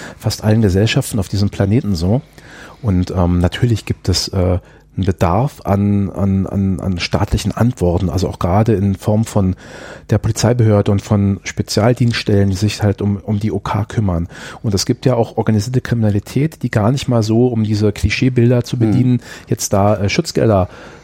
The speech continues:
Speaker 1: ähm, erpressen oder dann da die Gaststätte zerlegen, wenn das halt nicht pünktlich bezahlt wird, wie, und, und da quasi wie Tony Hamadi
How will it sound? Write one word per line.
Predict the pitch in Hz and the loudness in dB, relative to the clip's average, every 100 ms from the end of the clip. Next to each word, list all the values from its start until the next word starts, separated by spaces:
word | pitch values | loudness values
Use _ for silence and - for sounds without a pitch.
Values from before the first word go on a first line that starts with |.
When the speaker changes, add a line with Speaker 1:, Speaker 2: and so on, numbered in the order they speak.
| - - | -10 -2
Speaker 1:
ähm, | 85 85 82 - - - | 0 0 0 -6 -18 -6
erpressen | 107 - 101 - 92 | -4 -2 -2 0 0
oder | 82 92 90 | 0 2 2
dann | 92 92 | 2 2
da | 95 95 95 82 60 60 80 92 - - | 2 2 0 -2 -10 -12 -10 -12 -12 -8
die | 104 | -2
Gaststätte | 117 - - 131 | -2 -2 -2 -2
zerlegen, | - 107 92 98 101 | 0 0 2 2 2
wenn | 98 95 | 2 0
das | 95 - | 0 0
halt | 95 | 0
nicht | 127 - | -2 -2
pünktlich | 131 110 - | -2 -2 -4
bezahlt | - 92 90 92 | -2 0 0 0
wird, | 90 - 101 | -4 -4 -4
wie, | 95 101 | -2 -2
und, | 95 87 | -2 -2
und | 101 | 0
da | 101 | 0
quasi | - 95 101 101 | 0 0 0 0
wie | 98 | -4
Tony | - - 110 110 | -2 0 2 2
Hamadi | 104 101 120 123 | 2 2 2 0